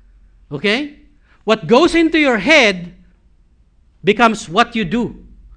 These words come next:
If light goes into your head, then you will walk as children of light. If darkness is flowing into your mind and you are blinded, then you walk according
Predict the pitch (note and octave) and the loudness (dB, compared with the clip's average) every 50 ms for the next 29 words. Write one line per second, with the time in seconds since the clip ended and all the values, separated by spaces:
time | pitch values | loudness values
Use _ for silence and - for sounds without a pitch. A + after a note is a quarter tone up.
0 | - - - - - - - - - - - - - - - A#3 A#3 A#3 G#3+ A3+ | -20 -20 -20 -20 -20 -20 -20 -20 -20 -20 -20 -20 -18 -6 -4 -4 -4 -2 0 4
1 | B3 D4 E4+ F#4+ - - G3 G#3 D4+ E4+ E4 - D#4+ C#4 B3+ C4 B3 A3+ G#3 F#3 | 6 6 6 6 4 0 -2 -2 0 0 0 0 -2 -2 -2 -2 -2 -2 -2 -2
2 | G3 D4 D#4+ C#4 A3+ G#3 F#3+ F3 F3 - - _ _ _ _ _ _ - C3 F3+ | -2 -2 0 0 0 -2 -4 -6 -12 -20 -20 _ _ _ _ _ _ -6 -4 -2
3 | G3+ G3 F3+ D#3+ - - - D#3 F#3+ G3+ F#3+ F#3+ F3+ D#3 D3+ F#3+ G#3 F3 F3+ - | -2 0 -2 -4 -8 -12 -8 -4 -2 -2 -2 -2 -4 -4 -4 -4 -4 -4 -6 -10
4 | - C#3+ - - - - E3 D3 D3+ D3 C#3+ B2+ A#2 B2+ C3+ C3 G#2+ - - - | -14 -16 -16 -12 -10 -10 -8 -8 -8 -8 -8 -10 -12 -12 -14 -14 -14 -18 -20 -20
5 | - - - - - - _ - - _ _ - - _ - - A#3 G#3+ E3+ D3 | -20 -20 -20 -20 -20 -20 _ -20 -20 _ _ -20 -20 _ -6 -4 -4 -4 -4 -4
6 | B2+ A#3+ B3+ D#4+ G4 G4+ F#4 F4+ E4+ D4 - - A3+ - - - C4 C#4 C#4 C4+ | 2 4 6 6 6 4 0 -2 -4 -4 -4 -6 -10 -12 -4 -2 0 0 0 0
7 | C4 A#3+ A#3 A3 A3 A3+ G#3 G3+ G3 F#3 F#3 A#3 D#4 E4+ E4 D#4+ D4+ C4+ A3+ G#3 | -2 -2 -4 -4 -2 -2 -2 -2 -2 -4 -2 -2 0 0 0 0 0 0 -2 -2
8 | G3+ G#3 G#3+ G#3 G#3 F#3 D#3 F3 A3 C4+ D#4 D#4 C#4+ B3+ A3 G3+ F3 - - - | -2 -2 -2 -2 -2 -2 -2 0 0 0 0 0 -2 -2 -4 -4 -6 -8 -14 -20
9 | - _ _ - D3+ F3+ F3 D3+ C3 - - - - D#3+ G#3 G#3 D#3 D3 E3+ G3 | -20 _ _ -8 -6 -4 -4 -6 -8 -14 -20 -14 -8 -4 -4 -4 -4 -4 -4 -4
10 | E3+ - - - - - - - - - - - - - - - - - - - | -6 -6 -10 -16 -20 -20 -20 -20 -20 -20 -20 -20 -20 -20 -20 -20 -20 -20 -16 -14
11 | - C3+ - F3+ E3+ D#3+ C#3+ C3+ B2+ A#2+ A2 G#2+ | -14 -14 -10 -8 -6 -6 -6 -8 -10 -12 -14 -18